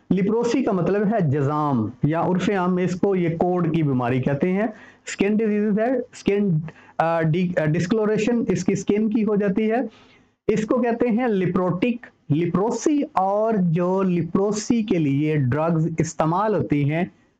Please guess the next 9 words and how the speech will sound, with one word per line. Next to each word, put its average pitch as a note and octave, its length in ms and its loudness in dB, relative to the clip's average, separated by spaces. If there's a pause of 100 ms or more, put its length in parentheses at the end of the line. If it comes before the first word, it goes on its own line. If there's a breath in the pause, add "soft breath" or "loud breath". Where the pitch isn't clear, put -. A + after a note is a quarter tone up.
(140)
जजाम D#3 640 0
के C#3+ 120 0
लिए, B2 300 0
आपने C#3+ 380 0
ये B2+ 120 0
लफ्ज C3 340 0
सुना A#2 240 0
होगा A#2 460 0 (520)
जजाम, A#2 760 0